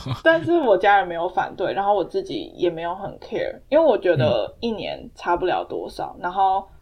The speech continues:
Speaker 1: 我自己觉得我就是需要那个一年让我自己过得慢一点之类的。
Speaker 2: 换-，呃，就是充电啦，你需要一年充电就对了。
Speaker 1: 对，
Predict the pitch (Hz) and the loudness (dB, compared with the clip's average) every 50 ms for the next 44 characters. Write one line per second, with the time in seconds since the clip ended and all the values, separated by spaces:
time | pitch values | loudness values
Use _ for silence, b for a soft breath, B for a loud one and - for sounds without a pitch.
0 | b - - 196 190 180 175 - 175 220 190 175 - 165 175 151 - - 123 120 | b -6 -2 0 2 2 0 -2 -4 -4 -4 -4 -4 -4 -4 -2 -2 -2 -2 -2
1 | - 180 180 - - - - - 139 147 123 113 120 - 220 - 202 185 170 - | 0 0 0 0 -2 -4 -6 -4 -2 -2 -2 -2 -4 -6 -8 -6 -6 -4 -4 -4
2 | 107 - - 104 95 64 - - 220 - - 202 196 175 139 226 - - - 381 | -4 -6 -8 -10 -10 -12 -12 -14 -16 -6 0 0 0 2 0 -2 -6 -4 -4 -4
3 | 311 - - - - - 185 143 - 104 87 - 180 151 - 160 - - 127 107 | -4 -6 -8 -6 -2 0 0 2 0 -2 -4 -4 -6 -6 -6 -8 -4 -2 -2 -2
4 | 107 101 - - 175 175 170 170 117 90 - - 107 - 113 - - - - 110 | -2 -4 -2 2 2 4 4 2 0 -4 -6 -10 -14 -14 -16 -18 -20 -12 -6 -2
5 | 101 98 98 104 - 143 131 - - 127 113 110 110 - 131 104 92 90 - 98 | 0 0 0 0 2 0 0 2 2 4 4 4 4 4 4 4 4 0 -4 -6
6 | 101 113 110 107 98 - 117 113 131 127 101 95 90 95 - - 98 98 101 - | -8 -4 -2 -2 0 2 2 2 2 2 2 0 -2 -2 -4 -4 -4 -4 -2 -2
7 | 104 98 101 98 98 - - - - 240 220 208 202 190 185 180 180 170 165 - | -2 -2 -2 -4 -2 -2 -2 -2 0 2 2 2 2 0 0 -2 -4 -4 -6 -8
8 | - - - | -12 -14 -18